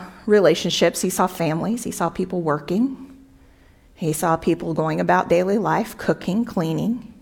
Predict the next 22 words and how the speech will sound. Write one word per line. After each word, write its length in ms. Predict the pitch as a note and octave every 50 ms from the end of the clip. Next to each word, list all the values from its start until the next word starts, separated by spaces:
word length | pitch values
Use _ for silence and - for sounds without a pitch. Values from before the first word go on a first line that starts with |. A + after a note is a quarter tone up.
| - - - - - - - - - - - - - - - -
how 180 | - - F#3 E3+
those 200 | F3 E3 E3 -
dynamics 560 | F#3+ E3+ E3 E3 D#3+ D#3 D#3+ D3+ D3+ - -
worked. 360 | C#3 D#3 D3+ D#3+ F#3+ F#3+ -
He, 340 | - A3 F#3+ E3+ F3+ F3 - - - - - - - - - - - -
they're 340 | - E3+ F#3+ E3+ F3+ F#3+ F#3
able 300 | A#2 E3 G3 G3+ G3 F#3
to 340 | F#3 - A3+ G3 F#3+ F3 F3 F3 - - - - - - - - -
look 260 | G3+ F#3+ G#3+ G3+ G3+
at 260 | - F3 F3 - - -
the 80 | F#3
fact 300 | F#3 - G#3 G3 F#3 F#3
that 160 | - F#3 E3+
there 100 | - G3
was 120 | F3 E3+ -
a 40 | D#3
lot 220 | D3+ D#3 E3 F3
of 80 | G#3 A#3
vineyards 420 | G#3+ G#3+ B3+ B3+ G#3+ D#3 D3+ -
in 120 | E3 -
that 160 | - B2+ A#2+ -
area. 400 | - F#2 E2 D2+ - - -